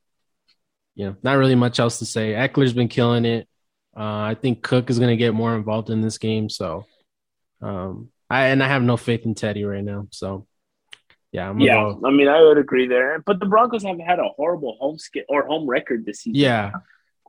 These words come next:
Speaker 2: Um, and I, I don't know. I, I'm a big believer in something changing here and there. Um, you just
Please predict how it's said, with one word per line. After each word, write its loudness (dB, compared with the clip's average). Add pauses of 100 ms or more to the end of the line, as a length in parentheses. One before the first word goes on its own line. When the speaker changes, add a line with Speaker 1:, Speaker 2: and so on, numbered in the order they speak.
(100)
Speaker 2:
Um, 0 (340)
and 2
I, 4
I 0
don't 0
know. 6 (520)
I, 4 (100)
I'm 4
a 4
big 4
believer 2
in -2
something -4
changing 0
here 0
and -6
there. -4 (600)
Um, 2
you 0
just -10